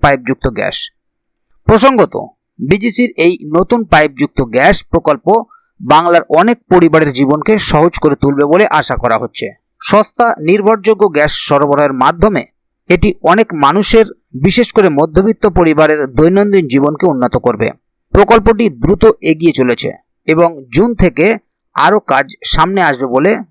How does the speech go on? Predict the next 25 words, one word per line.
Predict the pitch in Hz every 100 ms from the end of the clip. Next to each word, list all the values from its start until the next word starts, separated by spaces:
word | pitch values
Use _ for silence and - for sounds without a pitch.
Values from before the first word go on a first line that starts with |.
| _ - 151
আশা | 165 -
করা | 120 104
যায়। | 104 - _ _ -
তাহলে | 156 214 247 175
বন্ধুরা, | 170 156 127
বুঝতেই | 139 - 208 208
পারছেন | 196 226 190
এখানে | 143 151 147 120
বিষয়টি | 135 170 175 170
ঠিক | 208 - - _
কী | - 214 131
বলা | 113 113
হলো। | 98 - _ _ _ -
কলকাতা | 185 214 226 -
সহ | 170 185 -
আশেপাশের | 151 180 170 175 196 - -
আরও | 139 160 - 143
জেলাগুলিতে | 139 165 175 180 190 208 196 _ _ -
প্রথমে | 220 254 262 - _ 208
এই | 226 -
প্রকল্পের | 185 175 160 170 156
কাজ | 151 -
চলবে | 202 226 156
এবং | 151 143
গ্যাস | 143